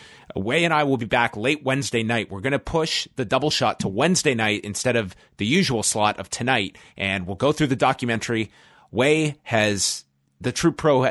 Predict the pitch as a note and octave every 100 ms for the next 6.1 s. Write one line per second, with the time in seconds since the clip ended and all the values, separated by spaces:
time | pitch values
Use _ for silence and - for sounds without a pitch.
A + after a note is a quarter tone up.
0 | - A2+ B2+ A#2 G#2+ G2 - G2+ B2+ C#3
1 | - C3 A#2 - A2 G#2 G2 F#2+ - -
2 | - D3 C#3 B2 A2 G#2+ - G2+ A2 F#2
3 | G2 A#2 A#2 C3 A2+ A#2 A2+ G#2+ G#2 G2+
4 | G2+ - G#2 G#2 G2+ - - _ - F#2
5 | F#2+ G#2 D3 - C#3+ D3+ C#3+ B2+ B2+ B2
6 | -